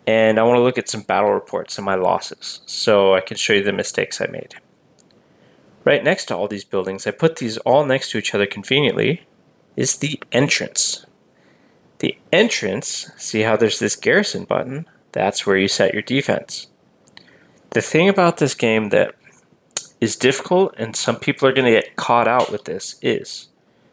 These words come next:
looking at this. You garrison your marches, and you put them in order so that they'll fight in the order you have them set.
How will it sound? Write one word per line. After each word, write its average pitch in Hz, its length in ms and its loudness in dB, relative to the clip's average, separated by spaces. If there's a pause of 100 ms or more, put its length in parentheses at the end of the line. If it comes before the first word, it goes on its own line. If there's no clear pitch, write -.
(960)
looking 120 340 2
at 120 100 -2
this. - 560 -6
You 110 160 -6
garrison 139 880 0 (680)
your 107 160 0
marches, - 640 -4
and 110 120 -2
you 104 80 0
put - 260 0
them 139 160 4
in 104 120 0 (100)
order 117 480 2 (480)
so - 260 2
that - 320 2
they'll 104 140 4
fight - 420 0
in 104 160 -4
the 98 80 2
order 95 280 0
you - 100 -8
have - 180 -2
them - 140 -12
set. - 600 -2